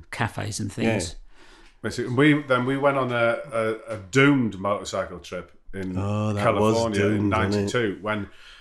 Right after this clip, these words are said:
Speaker 3: oh, we got there, hired a couple of, what did we get? We didn't wanna get, um, we were kind of anti-Harley.
Speaker 2: Yeah.
Speaker 3: So we got something that looked like Harleys but weren't,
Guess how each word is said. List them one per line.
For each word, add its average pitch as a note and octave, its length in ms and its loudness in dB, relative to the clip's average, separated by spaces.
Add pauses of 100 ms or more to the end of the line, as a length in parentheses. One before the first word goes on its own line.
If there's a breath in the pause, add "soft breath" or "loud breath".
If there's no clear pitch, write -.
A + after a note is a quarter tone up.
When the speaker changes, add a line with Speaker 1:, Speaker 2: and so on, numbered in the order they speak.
(280 soft breath)
Speaker 3:
oh, B2+ 160 4
we A#2+ 100 0
got D3+ 220 6
there, G#2+ 180 -2
hired C#3 320 0
a C3 60 0
couple B2 320 -6
of, A#2 320 -10
what E3+ 100 0
did G#3+ 100 0
we F#3 120 2
get? D#3+ 240 0
We B2 80 -2
didn't D3+ 180 -2
wanna D#3 160 2
get, C3+ 260 0
um, A#2 360 -2 (480)
we A#2+ 320 -4
were B2 100 0
kind B2+ 220 0
of A2+ 100 -2
anti-Harley. G#2+ 880 -2 (160)
Speaker 2:
Yeah. G#2 400 2
Speaker 3:
So G2+ 220 -6
we F#2+ 120 -6
got A2 280 -2 (360)
something G#2 300 -4
that G2 140 -8
looked A#2+ 340 -4
like F#2 200 -6
Harleys E2+ 420 -10
but F2+ 280 -12
weren't, F#2 360 -8